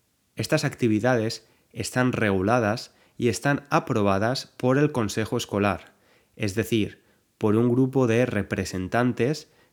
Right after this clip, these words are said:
que combina tanto a profesores como a padres. Algunas actividades complementarias están relacionadas con la promoción de la educación en valores, igualdad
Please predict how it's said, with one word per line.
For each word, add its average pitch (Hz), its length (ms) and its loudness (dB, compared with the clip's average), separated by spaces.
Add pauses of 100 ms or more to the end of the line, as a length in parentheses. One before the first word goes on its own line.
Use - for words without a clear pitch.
(120)
que 156 160 2
combina 104 600 0 (520)
tanto 156 340 2
a 95 80 0
profesores 120 880 -4 (160)
como 117 320 2
a 107 100 -2
padres. - 600 -6 (1000)
Algunas 123 480 2
actividades 120 760 0
complementarias 107 1080 -2 (240)
están 139 400 0
relacionadas 123 840 0 (260)
con 135 240 4
la 143 160 4
promoción 120 840 0 (280)
de 123 160 2
la 139 140 6
educación 117 800 0
en 113 200 -2
valores, 104 720 -2 (380)
igualdad 110 640 4